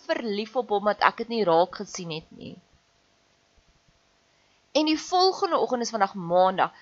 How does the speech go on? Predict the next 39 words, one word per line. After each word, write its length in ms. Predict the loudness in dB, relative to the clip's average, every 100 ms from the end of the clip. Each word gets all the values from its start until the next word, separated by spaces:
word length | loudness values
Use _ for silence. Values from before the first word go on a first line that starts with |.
| -20 -8
Dit 120 | -4
was 80 | -2
die 120 | -2
Vrydag. 540 | -2 8 8 8 4
Die 120 | -2 -8
Saterdagoggend 840 | -4 0 0 0 -4 -2 -4 -2
word 240 | -4 -4
ek 160 | -6 2
wakker 380 | 4 4 -2 -2
en 140 | -2
dis 140 | -4
die 160 | -4 -10 -2
eerste 300 | 0 0 -2
ding 180 | -2
waaraan 260 | 2 0 0
ek 80 | -2
dink 220 | -2 -2
en 80 | -8
ek 140 | -6
besef, 400 | -10 -6 -8 -8
"Nadia, 420 | -8 -6 -4 -2
jy 140 | -2 -2
het 160 | -4
'n 140 | -10 -12
probleem." 640 | -12 -8 -4 -4 -4 -8 -20 _ _ _ _ -20 _ _ _ _ _ _ _ _ _ _ _
En 140 | 2 4
ek 140 | 2 2
en 80 |
my 140 | 0 0
vriendin 420 | -4 -4 -2 -2 -2
gaan 220 | -2 -2
stap, 520 | -4 -4 4 4 4 _
want 180 | -10 -8
stap 300 | -4 -4 -4
is 140 | -8 -8
my 140 | -6 -2
baie 280 | 0 0 -4
goeie 460 | -12 -10 -8 -6 -6
terapie. 640 | -6 -8 -10 _ -4